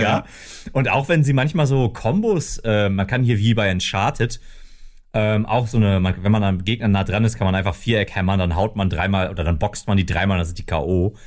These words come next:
Speaker 2: Und sie haut auch irgendwie mit so aus-, <laughs> ausholenden Schwüngen
Speaker 1: Ja, sag
Speaker 2: mit
Speaker 1: ich ja,
Speaker 2: der
Speaker 1: genau.
Speaker 2: Innenseite der Faust und so.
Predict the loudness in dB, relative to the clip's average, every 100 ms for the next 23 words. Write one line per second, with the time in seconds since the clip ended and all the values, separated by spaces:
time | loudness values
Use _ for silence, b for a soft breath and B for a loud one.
0 | B B B 0 2 4 2 2 2 0
1 | 0 -2 0 2 4 4 4 2 0 0
2 | 0 -2 -2 -2 0 -2 0 2 2 2
3 | 2 2 2 -4 -2 0 0 0 0 2
4 | 2 2 2 2 4 4 4 2 2 2
5 | 0 0 0 -2 0 0 -2 -2 2 0
6 | 0